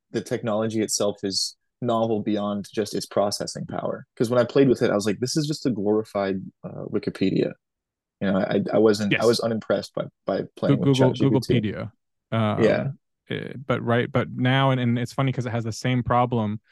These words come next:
Speaker 2: You know, people didn't trust Wikipedia when it first came out, and, you know, I don't know how, how much more accurate Wikipedia has gotten, um,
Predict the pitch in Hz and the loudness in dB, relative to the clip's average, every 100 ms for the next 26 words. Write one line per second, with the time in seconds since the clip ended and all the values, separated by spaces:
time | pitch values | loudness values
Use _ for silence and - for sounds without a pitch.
0 | - - - 120 135 131 131 127 135 - | -20 -18 -6 0 0 2 0 0 -2 -2
1 | 113 120 135 131 117 104 - 107 - 117 | -6 -2 0 2 2 0 -2 -4 -2 -2
2 | 101 110 127 107 110 85 - - 135 - | -2 -4 -6 -6 -6 -8 -14 -18 -20 -6
3 | 127 107 107 113 123 123 113 117 113 107 | 0 0 2 2 2 4 2 2 0 -2
4 | - - 120 117 107 - 127 107 113 110 | -10 -4 0 0 -2 -10 -6 0 0 0
5 | 113 - 87 104 104 110 104 98 104 135 | -4 -4 -4 -4 -2 -2 -2 -2 0 0
6 | 101 104 - _ _ _ - 107 107 101 | -2 -6 -10 _ _ _ -6 -2 -2 -2
7 | 110 117 | -6 -8